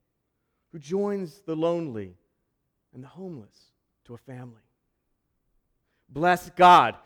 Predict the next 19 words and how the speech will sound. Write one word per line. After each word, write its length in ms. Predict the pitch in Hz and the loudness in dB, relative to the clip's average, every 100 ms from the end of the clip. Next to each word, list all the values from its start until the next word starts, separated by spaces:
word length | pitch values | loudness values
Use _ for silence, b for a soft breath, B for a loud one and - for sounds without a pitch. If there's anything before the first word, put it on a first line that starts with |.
| b b b - | b b b -6
who 160 | 180 | 2
is 120 | 185 170 | 2 2
the 120 | 180 | -8
Father 680 | - 175 175 175 135 92 - _ - | 0 6 6 6 2 -4 -10 _ -8
of 120 | 139 | 2
our 160 | 165 170 | 4 4
Lord 440 | 185 190 196 160 | 2 2 0 -2
Jesus 400 | 156 190 170 156 | -8 -8 -8 -10
Christ, 800 | - 180 185 175 120 104 - _ _ _ _ _ _ _ _ _ _ _ _ _ _ _ | -10 0 4 4 0 -8 -20 _ _ _ _ _ _ _ _ _ _ _ _ _ _ _
who 100 | 151 | -14
has 180 | 147 123 | -12 -14
blessed 500 | 120 143 190 - - | -14 -10 -8 -10 -14
us 200 | 120 - | -18 -18
in 100 | 110 | -20
Christ 460 | - 117 104 - _ _ _ - | -16 -16 -18 -20 _ _ _ -12
with 180 | 135 _ _ - | -12 _ _ -14
every 520 | 202 139 123 107 95 _ _ _ | -14 -14 -18 -16 -18 _ _ _
spiritual 640 | _ - 226 208 208 175 | _ -6 -4 -4 -6 -12
blessing 640 | 160 165 175 160 135 92 | -10 -8 -8 -8 -16 -20